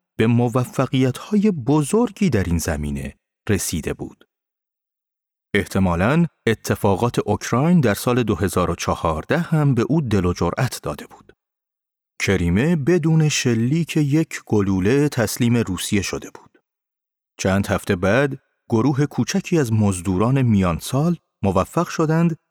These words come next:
صد مایل وارد خاک اوکراین شوند و شهر کوچکی به نام اسلاویانسک را تسخیر کنند. رویدادی که مرحلهٔ فعال جنگ در شرق اوکراین را کلید زد.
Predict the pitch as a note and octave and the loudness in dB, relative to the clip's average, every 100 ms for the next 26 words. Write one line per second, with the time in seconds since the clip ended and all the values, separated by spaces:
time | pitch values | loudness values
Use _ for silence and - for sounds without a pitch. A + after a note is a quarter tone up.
0 | _ - - D#3 F3+ D3 C#3+ D3 D3+ D3+ | _ -12 -2 0 0 2 2 2 2 0
1 | A#2 G#2+ A2 A#2+ - A#2 A2 - F#2+ - | 0 2 2 0 -2 -4 -2 -2 -4 -2
2 | A2 E2 - - C#3 - - _ _ _ | -2 -2 -4 -8 -10 -12 -20 _ _ _
3 | _ _ - F2+ - A2 G#2 - G#2 - | _ _ -6 -4 -2 -2 -2 -2 -4 -4
4 | G#2+ B2+ - C3 A2 G#2 G#2+ G#2 G2 - | -2 -2 0 0 2 2 4 2 0 -2
5 | G2 F#2+ F#2 G2+ D3 C#3+ - - G#2 G2+ | -2 -2 0 0 0 0 -6 -4 -2 0
6 | G2+ - G#2 F#2+ - - A#2+ - - - | -2 -4 -8 -6 -4 -2 -2 -2 -12 -16
7 | - - _ _ _ _ _ _ F#2+ F#2+ | -16 -20 _ _ _ _ _ _ -4 -2
8 | F2 F#2+ A2 A#2 - A#2 A2 G#2 G#2+ G#2+ | 0 0 0 0 0 2 2 0 0 0
9 | A2+ A#2 - A2+ - D3 D3 B2+ B2+ C3 | 0 -2 0 -2 0 0 0 0 0 2
10 | C#3 C3 A2 G2 - - A#2 - A2 - | 0 0 -2 -2 -2 -2 -4 0 0 0
11 | - - A2 A2 G2+ G2 - F#2+ D#2+ - | -4 -2 2 2 2 -2 -4 -6 -6 -8
12 | - - - | -14 -16 -20